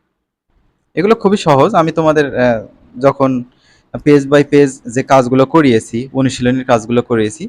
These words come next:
তখন কিন্তু এগুলো হয়ে গেছে। তো লগের কাঠামো থেকে সূচকীয় কাঠামোতে নিয়ে আসতে হবে। তো লগের ভিত্তি এক্স, সূচকের ভিত্তিও কি হবে? এক্স হবে, সেটা লিখলাম। তো লগের অপোজিট সাইডে যেটা থাকে, সেটা কি হয়?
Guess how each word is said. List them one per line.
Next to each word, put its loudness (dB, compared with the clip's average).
তখন -2
কিন্তু -6
এগুলো 0
হয়ে 4
গেছে। -12
তো 4
লগের 4
কাঠামো 2
থেকে -4
সূচকীয় -4
কাঠামোতে -2
নিয়ে 0
আসতে -2
হবে। -2
তো -8
লগের 2
ভিত্তি 0
এক্স, -2
সূচকের 0
ভিত্তিও -2
কি -4
হবে? 0
এক্স 0
হবে, -2
সেটা -2
লিখলাম। -2
তো 2
লগের 4
অপোজিট 0
সাইডে 0
যেটা -2
থাকে, -4
সেটা 0
কি -4
হয়? 2